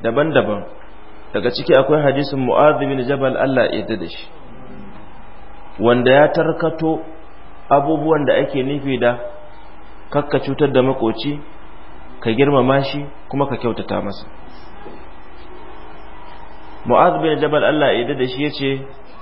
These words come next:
sahabbai sun ce, "Ya manzon Allah,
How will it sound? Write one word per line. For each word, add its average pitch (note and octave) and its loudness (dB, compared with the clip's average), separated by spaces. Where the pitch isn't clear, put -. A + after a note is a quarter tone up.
sahabbai B2+ 6
sun E3 -2
ce, D#3+ 0
"Ya D#3 6
manzon C#3+ 2
Allah, B2+ 0